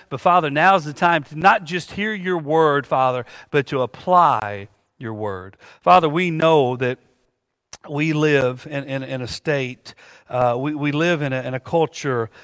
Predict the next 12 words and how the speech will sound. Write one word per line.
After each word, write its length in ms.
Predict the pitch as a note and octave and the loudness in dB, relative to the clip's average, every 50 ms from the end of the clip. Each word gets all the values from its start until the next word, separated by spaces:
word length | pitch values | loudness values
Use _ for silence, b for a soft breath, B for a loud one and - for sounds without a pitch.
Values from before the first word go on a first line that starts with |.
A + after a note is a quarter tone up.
| b b b | b b b
Father, 360 | b - C#3+ C3 B2+ C3 B2+ | b 2 4 4 2 2 -2
where 140 | A#2+ B2 B2 | -6 -4 -4
there's 200 | C3+ C3+ B2+ B2 | -4 -4 -4 -6
a 60 | B2+ | -4
lot 260 | B2 C3 C3+ C3+ B2+ | 0 0 2 2 0
of 80 | A#2+ A#2+ | -2 -6
unknowns. 1000 | C3 C#3 C#3 C#3+ C#3+ C#3+ C#3 B2+ A#2 G#2+ G#2 G#2+ C3 _ _ - - - - _ _ _ _ _ _ _ _ _ _ _ _ | -6 -6 -6 -4 -4 -4 -4 -4 -4 -8 -10 -16 -20 _ _ -20 -20 -20 -20 _ _ _ _ _ _ _ _ _ _ _ _
There's 160 | - C#3+ B2+ | -6 -6 -6
a 60 | B2 B2 | -4 0
lot 240 | B2+ C3+ C#3 C3+ | 2 4 4 4
of 180 | B2+ A#2+ A2+ - _ _ - C3 | 2 0 -6 -12 _ _ -20 -8
doubts. 920 | A#2 B2+ B2+ B2 A#2 G#2+ A2+ - _ - - - - - - - - - | -4 -2 0 0 0 -2 -4 -8 _ -20 -20 -20 -18 -18 -18 -20 -20 -20